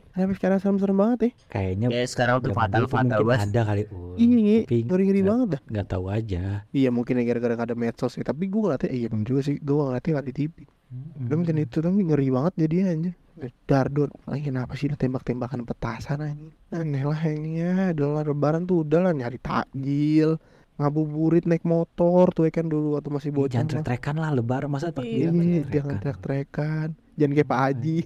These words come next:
Speaker 4: <laughs> Pak Haji lagi.
Speaker 1: Trek-trekan. Pak
Speaker 2: Ya,
Speaker 1: Haji
Speaker 2: dengerin ya
Speaker 1: trek-trekan.
Speaker 2: episode Ramadan
Speaker 1: Iya,
Speaker 2: setiap
Speaker 1: episode
Speaker 2: hari
Speaker 1: Ramadan,
Speaker 2: Sabtu.
Speaker 1: guys. Kalau penasaran
Speaker 2: Empat.
Speaker 1: tuh sama kelakuan random Pak Haji,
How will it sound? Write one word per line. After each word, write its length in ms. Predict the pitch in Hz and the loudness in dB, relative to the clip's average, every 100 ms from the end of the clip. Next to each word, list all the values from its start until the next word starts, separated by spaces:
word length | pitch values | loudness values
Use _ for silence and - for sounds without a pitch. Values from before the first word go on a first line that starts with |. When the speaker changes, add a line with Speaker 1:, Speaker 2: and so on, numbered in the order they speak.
| - - - _ 233 - 330 330 302 | -4 -6 -6 _ -12 -4 -4 -2 -4
Speaker 4:
<laughs> 960 | 320 311 330 320 - - - - _ | -6 -12 -14 -16 -20 -20 -20 -20 _
Pak 100 | 247 | 4
Haji 240 | 214 208 220 | 4 2 0
lagi. 340 | 226 196 196 | 2 2 0
Speaker 1:
Trek-trekan. 320 | 202 170 175 170 _ _ | -2 0 0 -2 _ _
Pak 100 | 160 | -2
Speaker 2:
Ya, 40 | |
Speaker 1:
Haji 80 | 135 | 0
Speaker 2:
dengerin 260 | 110 110 123 | 2 4 6
ya 80 | 117 | 6
Speaker 1:
trek-trekan. 220 | 117 113 | 2 2
Speaker 2:
episode 320 | 107 113 104 - | 0 -2 -2 -4
Ramadan 380 | - 101 101 92 | -6 -2 -2 -2
Speaker 1:
Iya, 160 | 147 107 | 0 0
Speaker 2:
setiap 180 | 104 143 | -2 -2
Speaker 1:
episode 180 | 143 143 | 2 2
Speaker 2:
hari 100 | 139 | 2
Speaker 1:
Ramadan, 300 | 131 147 147 | 2 2 2
Speaker 2:
Sabtu. 140 | 151 | 4
Speaker 1:
guys. 140 | 147 - | 2 2
Kalau 180 | 131 | -2
penasaran 560 | 131 127 127 123 131 147 | 0 0 0 -2 0 -2
Speaker 2:
Empat. 100 | 147 | 0
Speaker 1:
tuh 100 | 151 | 0
sama 260 | 143 139 139 - 139 | 0 -2 -2 -4 -6
kelakuan 380 | 135 135 147 135 | -4 -2 0 2
random 300 | 135 139 139 | 2 0 -2
Pak 160 | 135 131 | 0 2
Haji, 340 | 135 143 151 | 2 0 -4